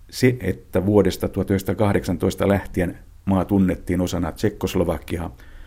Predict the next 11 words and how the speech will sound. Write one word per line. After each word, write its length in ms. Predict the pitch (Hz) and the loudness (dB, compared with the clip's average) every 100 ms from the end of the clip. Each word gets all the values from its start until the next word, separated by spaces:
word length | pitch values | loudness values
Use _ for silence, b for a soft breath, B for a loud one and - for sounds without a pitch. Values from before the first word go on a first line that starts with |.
| b b b - | b b b 2
joka 200 | 120 120 | 8 8
jakautui 480 | 113 107 95 95 | 8 6 4 4
kahdeksi 520 | 90 101 101 85 - 95 | 4 4 4 0 0 0
itsenäiseksi 640 | 95 90 80 78 - 85 | 2 0 -2 -4 -6 0
valtioksi, 640 | 92 87 - 80 - - - B B B B B | 2 2 0 -4 -2 -8 -8 B B B B B
eli 180 | 117 117 | 4 4
Slovakiaksi 840 | 107 120 110 95 92 - - 87 - - | 8 6 6 4 2 2 -2 -4 -4 -4
ja 100 | 80 | -4
Tsekiksi, 680 | - 95 92 - - 82 b b b b b | 2 0 0 -4 -6 -6 b b b b b
ensimmäinen 540 | 110 104 90 87 82 | 4 6 4 2 0
tammikuuta 800 | - 98 92 85 85 82 90 71 | 4 6 6 4 2 0 0 -4